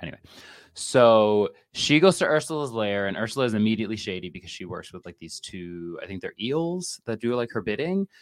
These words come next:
I do remember them from the movie. Uh, and sh-,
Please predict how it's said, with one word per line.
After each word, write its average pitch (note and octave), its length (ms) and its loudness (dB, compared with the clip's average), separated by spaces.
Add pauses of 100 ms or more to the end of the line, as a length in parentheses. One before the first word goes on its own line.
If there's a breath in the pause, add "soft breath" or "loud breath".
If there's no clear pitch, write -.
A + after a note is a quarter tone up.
(180 loud breath)
I - 60 0
do A#2 140 2
remember G#2 280 2
them F#2 140 -4
from F2+ 140 -8
the E2+ 40 -6
movie. E2+ 280 -8 (280 soft breath)
Uh, A2 680 8
and A2 400 2
sh-, - 160 -6